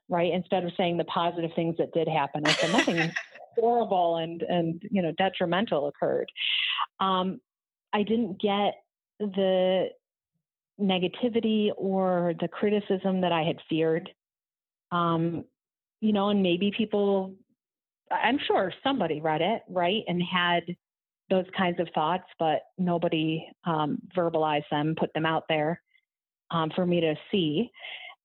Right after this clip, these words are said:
Speaker 1: And the positive that came from it, I was shocked at how many people read it.
Speaker 2: Well, you know that Brené says that vulnerability is the most accurate way to measure courage. So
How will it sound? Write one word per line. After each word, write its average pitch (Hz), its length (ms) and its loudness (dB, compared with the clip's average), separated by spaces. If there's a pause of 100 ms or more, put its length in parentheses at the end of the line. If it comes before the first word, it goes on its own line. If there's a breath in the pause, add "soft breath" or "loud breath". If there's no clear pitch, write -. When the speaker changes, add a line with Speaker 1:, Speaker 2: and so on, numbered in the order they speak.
Speaker 1:
And 202 540 0 (920)
the 190 260 0
positive 214 800 0 (120)
that 196 200 0
came 190 240 0
from 175 220 0
it, 180 240 0 (420)
I 190 120 0
was 190 160 2 (640)
shocked 214 440 -2
at 180 80 -2
how 190 140 0
many 175 220 2
people 165 300 -2
read 170 260 0
it. - 340 -6 (240)
Speaker 2:
Well, 196 420 -4
you 202 200 -2
know 214 240 0
that 180 320 -2 (420)
Brené 190 500 -2
says 160 500 -4
that 175 260 -2
vulnerability 190 720 -2
is 185 100 -6
the 185 80 -6
most 175 260 -4 (100)
accurate 185 360 -4
way 175 160 0
to 170 60 -4
measure 170 340 -4
courage. - 520 -4
So 185 520 -6